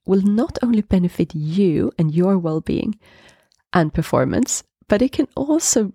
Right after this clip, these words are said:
really positively influence your work environment, your team, and all of the people around you.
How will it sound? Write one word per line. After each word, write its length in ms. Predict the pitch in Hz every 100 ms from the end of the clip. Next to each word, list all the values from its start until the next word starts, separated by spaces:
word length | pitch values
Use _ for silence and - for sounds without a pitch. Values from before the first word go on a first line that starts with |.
| -
really 360 | 233 240 240
positively 720 | 226 - 226 220 - 196 185 -
influence 640 | 196 185 - 160 156 - - -
your 240 | - 180 170 -
work 280 | 208 208 202
environment, 760 | 214 202 214 202 196 196 - -
your 140 | 160 -
team, 680 | - - 240 220 202 196 190 - - - _
and 240 | - 208 - -
all 240 | 240 262
of 100 | 254
the 80 | 233
people 380 | - 214 208 185
around 420 | 175 165 160 -
you. 160 | -